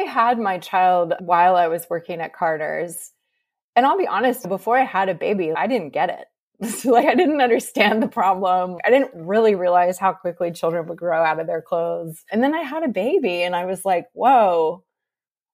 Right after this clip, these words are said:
I'm just sitting here making, like, really cute trash. This is gonna go straight to a landfill and there's nothing I can do about it.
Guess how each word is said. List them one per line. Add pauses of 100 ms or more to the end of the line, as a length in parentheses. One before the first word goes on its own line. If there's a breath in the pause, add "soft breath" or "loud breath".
(120)
I'm
just
sitting
here
making,
like, (640)
really
cute (500)
trash. (100)
This
is
gonna
go (220)
straight
to
a
landfill
and
there's
nothing
I
can
do
about
it.